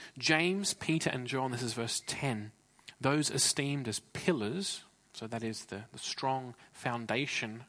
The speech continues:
of the church in Jerusalem, holding up the rest of the church.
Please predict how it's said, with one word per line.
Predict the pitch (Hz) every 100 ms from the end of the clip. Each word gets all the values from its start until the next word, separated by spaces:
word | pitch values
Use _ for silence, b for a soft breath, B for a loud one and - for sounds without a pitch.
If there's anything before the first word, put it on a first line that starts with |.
| -
of | 110
the | 117
church | - 139 123 -
in | 117
Jerusalem, | 113 113 127 - 101 107
holding | - 151 135 117
up | 117 - - B B B
the | 131
rest | 123 -
of | 110
the | 107
church. | - 131 107 139 -